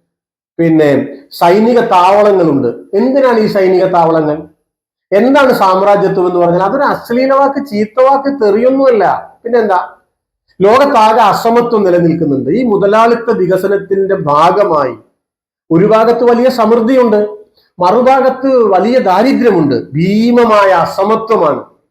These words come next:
ഈ അസമത്വത്തെ നിലനിർത്താൻ ആയുധങ്ങളെ, ബലപ്രയോഗങ്ങളെ കൊണ്ടു നടക്കുന്നു, ബലപ്രയോഗം നടത്തുന്നു. സാമ്രാ-, ഇതിനെയാണ് നാം സാമ്രാജ്യത്വം എന്ന് പറയുക.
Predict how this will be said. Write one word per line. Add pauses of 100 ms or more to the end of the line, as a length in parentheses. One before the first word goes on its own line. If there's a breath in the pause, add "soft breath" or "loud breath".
(480 soft breath)
ഈ
അസമത്വത്തെ
നിലനിർത്താൻ (960)
ആയുധങ്ങളെ,
ബലപ്രയോഗങ്ങളെ (460)
കൊണ്ടു
നടക്കുന്നു,
ബലപ്രയോഗം
നടത്തുന്നു.
സാമ്രാ-,
ഇതിനെയാണ്
നാം
സാമ്രാജ്യത്വം
എന്ന്
പറയുക.